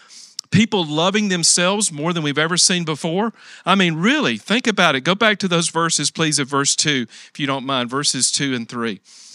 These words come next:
Notice what it says, "For people will love only themselves and their money. They will be boastful and proud, scoffing at God, disobedient to parents, and ungrateful.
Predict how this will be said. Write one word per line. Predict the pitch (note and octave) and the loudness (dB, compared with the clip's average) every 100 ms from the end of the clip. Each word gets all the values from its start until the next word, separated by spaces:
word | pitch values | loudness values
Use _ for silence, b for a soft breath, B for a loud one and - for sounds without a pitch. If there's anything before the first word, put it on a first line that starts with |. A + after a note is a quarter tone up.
| B | B
Notice | G#3 A3+ | 0 0
what | G3+ | 2
it | G3 | 2
says, | G#3 F3+ | 2 0
"For | D#3 | -2
people | - G3 B3+ B3 | -2 -2 0 -2
will | G3+ E3+ | -2 0
love | F3+ F3+ F3 | 0 0 -2
only | E3 G#3+ A#3+ | -2 0 0
themselves | A#3 A3 F#3+ - G#3 F3+ D#3 - | 0 2 4 4 4 2 2 -2
and | D#3 E3+ | -2 -4
their | D#3 C#3+ | -2 -2
money. | C#3+ D#3+ F#3 B2+ G2 _ B B B | 0 4 4 2 -4 _ B B B
They | D#3+ F#3 | 0 2
will | F#3 | 2
be | D#3+ F#3 | 0 -2
boastful | B2+ E3+ G#3+ G#3 - - D#3 | 0 2 4 6 4 4 -2
and | C3+ A#2+ | -4 -6
proud, | - F3 G3 E3+ C#3+ | -4 0 2 2 2
scoffing | - - A#3 C4 C4 A#3 G#3 | 4 4 4 2 2 -2 -4
at | F3 | -2
God, | F#3 F#3 D3+ A#2 B B - | 0 2 2 0 B B 0
disobedient | B3 A#3+ G3+ G#3+ G#3+ F#3+ F3+ | 4 4 4 2 0 -2 -4
to | |
parents, | D#3+ F#3+ G3 E3 C#3 D#3 | -8 -2 0 2 0 -2
and | D3+ | -2
ungrateful. | E3+ E3 E3+ D#3 C3+ B2 G#2 | -2 0 0 0 -2 -8 -8